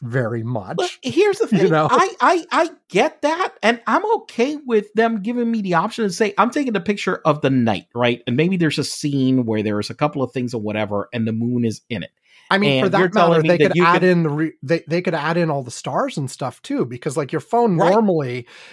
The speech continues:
Speaker 1: isn't gonna get, like,
Speaker 2: No,
Speaker 1: a high
Speaker 2: exact-
Speaker 1: quality picture of the sky. Like,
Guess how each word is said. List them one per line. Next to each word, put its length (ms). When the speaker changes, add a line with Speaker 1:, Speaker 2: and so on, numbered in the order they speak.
Speaker 1:
isn't 280
gonna 200
get, 380
like, 180
Speaker 2:
No, 180
Speaker 1:
a 60
high 340
Speaker 2:
exact- 160
Speaker 1:
quality 400
picture 380
of 100
the 80
sky. 340
Like, 240